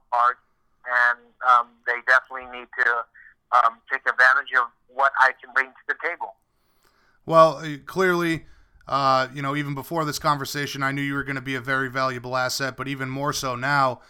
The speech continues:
Speaker 2: as we've talked here. Uh, you know, considering all of this stuff, uh, the, the revolutionary way that they're going about the format, uh, the team focused on taking care of the athletes, I'd imagine that you wish something like this was available to you earlier in your career, right?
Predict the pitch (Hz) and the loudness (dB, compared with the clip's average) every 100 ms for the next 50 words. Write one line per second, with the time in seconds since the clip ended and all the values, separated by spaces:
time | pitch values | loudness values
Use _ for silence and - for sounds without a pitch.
0 | _ _ - 135 131 131 123 156 151 143 | _ _ -6 -4 -4 -6 -6 0 0 0
1 | 143 143 135 131 _ _ _ _ 160 170 | -4 -2 -2 -4 _ _ _ _ 2 4
2 | 170 160 - 208 196 190 262 262 240 214 | 4 0 -6 -4 -4 -2 0 0 2 2
3 | 247 233 175 - - 160 - 151 139 135 | 2 2 0 -2 2 0 2 0 0 -4
4 | 139 139 185 180 196 185 185 185 175 165 | -6 -2 -2 0 -2 -2 -2 -2 0 0
5 | 175 165 156 151 170 165 160 160 156 147 | -2 -4 -6 -4 -2 -2 0 0 0 -4
6 | - 190 185 180 175 - _ _ _ 143 | -4 -2 2 2 2 -2 _ _ _ 0
7 | 139 135 131 - 180 175 - 175 151 156 | 2 2 0 -4 -2 -4 0 -2 -2 -4
8 | 156 151 165 160 151 170 165 135 143 165 | -2 -2 -4 -8 -6 -2 0 0 -2 0
9 | 180 202 196 - - - - - 208 262 | 0 -4 -4 -6 -12 -20 -8 2 4 4
10 | 277 208 226 202 185 160 202 208 208 196 | 2 0 -4 -4 -6 0 0 2 0 0
11 | 185 165 151 185 - 143 127 156 185 170 | -2 -2 -2 -4 -4 -6 -4 0 0 0
12 | 151 147 135 131 226 226 156 151 135 123 | -4 -8 -8 -6 -2 0 2 0 0 -2
13 | 123 120 117 127 120 110 120 190 202 | -2 -6 -6 -6 -6 -4 0 -2 -2